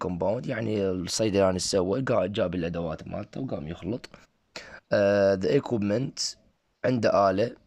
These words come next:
هاي الآلة، آه، programmed، آلة يعني إلكترونية، specific gravities of solution، يعني هم يستخدمون بيها specific gravity، يعني هاي الآلة يستخدم بيها specific gravity يستخدمها الصيدلاني. Mixed.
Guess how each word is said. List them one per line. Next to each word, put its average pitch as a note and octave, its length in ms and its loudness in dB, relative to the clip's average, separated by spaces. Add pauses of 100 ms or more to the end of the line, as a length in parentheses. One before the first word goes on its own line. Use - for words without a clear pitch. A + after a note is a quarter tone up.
(140)
هاي G#2+ 220 0
الآلة، F#2+ 440 2 (520)
آه، G2+ 340 4
programmed، G#2 840 0
آلة G2 220 2
يعني D2 360 -4 (720)
إلكترونية، F2+ 840 -4 (400)
specific G#2+ 480 -4 (220)
gravities G2+ 720 2
of F2+ 40 -2
solution، G2+ 580 0
يعني G#2+ 440 -2
هم G2+ 220 0
يستخدمون G2+ 540 -2
بيها G2 200 -2
specific E2+ 440 -6
gravity، E2 320 -4
يعني G2+ 260 -4
هاي G2 160 0
الآلة F#2 300 -2
يستخدم F#2 460 -4
بيها F2+ 160 -2
specific G2+ 420 -4
gravity D#2 240 -4
يستخدمها G#2 380 -4
الصيدلاني. - 640 -8 (680)
Mixed. - 360 -6